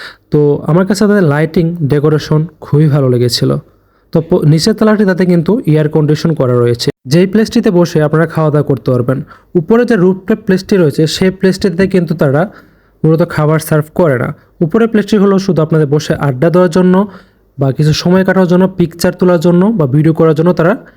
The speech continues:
সেপারেট করে রেখেছে। আমার কাছে এই বিষয়টা খুবই ভালো লেগেছিল, কারণ উপরে আপনারা যেখানে আসবেন সেখানে ফটো তুলবেন, এ, প্রকৃতি দেখবেন, সব পুরো ঢাকা শহরটাকে নিজের চোখে, পাখির চোখে দেখবেন,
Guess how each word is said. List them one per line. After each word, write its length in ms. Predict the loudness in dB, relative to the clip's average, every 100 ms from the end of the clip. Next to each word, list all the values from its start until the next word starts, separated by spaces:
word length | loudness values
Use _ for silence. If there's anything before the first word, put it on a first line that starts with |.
| _ -10
সেপারেট 380 | -2 0 0 0
করে 200 | 0 0
রেখেছে। 340 | -2 -4 -6 -8 -14 -4
আমার 220 | -2 0
কাছে 200 | -2 0
এই 140 | 0
বিষয়টা 260 | 2 0 -2
খুবই 200 | 0 0
ভালো 180 | 2 2
লেগেছিল, 440 | 2 0 0 -2 -4 -14 _ _ -2
কারণ 180 | 0 0
উপরে 340 | -2 0 0
আপনারা 360 | 0 2 2 2
যেখানে 400 | 0 -2 0 0
আসবেন 300 | 0 0 0
সেখানে 300 | 0 0 -2
ফটো 340 | -2 -2 0
তুলবেন, 440 | 2 0 2 0 -2 -10 -20 _ _ -20 -10 -8 -2
এ, 120 | 0
প্রকৃতি 440 | 0 -4 -4 -2 0
দেখবেন, 440 | 0 0 -2 -2
সব 220 | -4 -4
পুরো 160 | 0 0
ঢাকা 220 | 0 -2
শহরটাকে 400 | -2 -2 -2 0
নিজের 260 | 0 0 0
চোখে, 340 | -2 0 -2
পাখির 340 | -2 -4 -2
চোখে 280 | -2 -2 0
দেখবেন, 420 | -2 -2 -2 -4